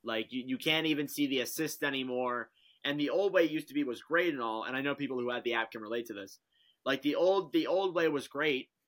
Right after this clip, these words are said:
and now they just changed it. Same with the website, too. The website sucks now as well. Like, everything's all changed up.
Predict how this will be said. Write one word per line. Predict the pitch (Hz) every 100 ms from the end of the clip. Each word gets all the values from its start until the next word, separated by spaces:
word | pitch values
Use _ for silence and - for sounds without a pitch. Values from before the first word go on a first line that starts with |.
| _ _ -
and | 135 127 123 127
now | 143 156
they | 156
just | 139 -
changed | - 147 151 139
it. | 139
Same | - 233
with | 247
the | 165
website, | 175 170 - 123
too. | -
The | 123
website | 117 147 - 147 117
sucks | - 127 107 -
now | 117 104
as | 101
well. | 104 123 101
Like, | 101 101
everything's | 117 117 117 104
all | 113 113
changed | - 104 95 -
up. | 95 87